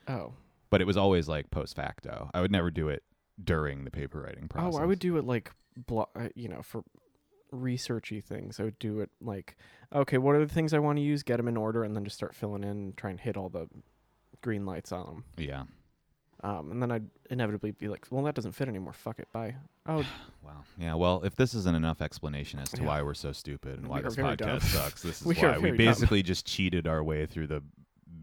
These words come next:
Speaker 2: easiest form of school.
Speaker 1: No,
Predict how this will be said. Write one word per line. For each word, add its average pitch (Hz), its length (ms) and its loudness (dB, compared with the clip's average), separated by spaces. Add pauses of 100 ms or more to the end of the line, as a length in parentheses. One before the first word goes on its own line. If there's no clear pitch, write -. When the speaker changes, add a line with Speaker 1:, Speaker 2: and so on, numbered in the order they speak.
(120)
Speaker 2:
easiest 101 560 2
form 80 320 0
of 73 120 -4
school. 69 520 -6 (480)
Speaker 1:
No, 127 560 0